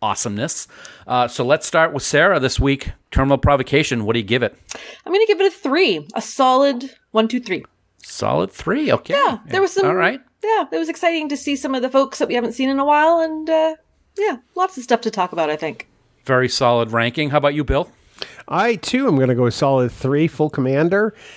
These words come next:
Speaker 3: Um, I, I thought there was a lot to laugh about. I thought there was a lot to digest.
Speaker 2: Ooh.
Speaker 3: And, um, <laughs> I see what I did there. Yeah, so,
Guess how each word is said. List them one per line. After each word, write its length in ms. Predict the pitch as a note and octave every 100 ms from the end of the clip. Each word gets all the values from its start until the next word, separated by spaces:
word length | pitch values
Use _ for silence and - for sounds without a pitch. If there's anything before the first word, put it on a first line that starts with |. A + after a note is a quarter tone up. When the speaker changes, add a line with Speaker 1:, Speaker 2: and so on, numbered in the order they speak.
| - -
Speaker 3:
Um, 460 | C3 C3 B2+ B2 B2+
I, 140 | B2+ -
I 80 | C#3
thought 180 | D#3+ D3
there 80 |
was 80 | C3+
a 40 | A#2+
lot 240 | A2+ A#2+
to 60 | -
laugh 320 | A2 C3 -
about. 400 | C3+ C#3 C#3 B2+
I 40 |
thought 160 | A#2 C#3+
there 80 | D#3+
was 140 | C#3+
a 60 | B2+
lot 400 | A2 B2 B2 -
to 160 | - A#2+
digest. 1200 | C3 A#2 A2 G#2 G#2+ A2 D3+ B3+ - - - - - -
Speaker 2:
Ooh. 280 | G#3 A3+ C#4
Speaker 3:
And, 460 | C3 B2+ B2+ B2+ B2+
um, 640 | B2+ B2 A#2+ A#2 A#2 A2+ -
<laughs> 40 |
I 320 | A2+ E3 D3
see 160 | D3 C3+
what 80 | A2+
I 100 | A2
did 160 | A2+
there. 260 | A2 A2+ A2
Yeah, 320 | A2 A#2 A2
so, 280 | - C3+